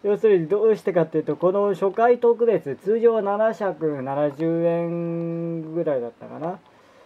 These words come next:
に対してこれ初回が八百八十円ぐらいなんですよ。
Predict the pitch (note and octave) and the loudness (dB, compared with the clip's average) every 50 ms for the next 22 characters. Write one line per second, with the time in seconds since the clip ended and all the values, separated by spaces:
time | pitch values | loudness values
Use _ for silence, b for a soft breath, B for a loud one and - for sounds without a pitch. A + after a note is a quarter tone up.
0 | B B B - F#3+ G#3+ G3+ - A#3+ A3+ G3+ E3+ F#3 E3+ - F3+ F3 D#3+ F3 F#3 | B B B -8 -8 -6 0 2 2 2 2 -2 -4 -2 0 0 0 0 -2 -4
1 | F3+ E3+ A3 G#3+ A3 A3+ A3 A3 F3 - - G3 F#3+ - - A#3+ A#3+ A#3 A3+ A3 | -4 2 2 2 4 4 2 2 0 0 -2 -4 -4 2 2 2 4 4 0 -4
2 | F3+ E3 G3+ G3 F#3 G3+ G#3 A3+ A#3+ A#3+ A#3+ A#3+ A#3+ A#3 A3+ A3+ G#3+ G3+ F3 D3 | -2 -2 -4 -4 -4 -4 0 4 6 6 8 6 4 4 0 -2 -2 -2 -2 -2
3 | C3 B2 A#2+ A2+ A2 - _ C#3 C3 B2 A#2 | -4 -6 -10 -14 -16 -14 _ -6 -6 -6 -6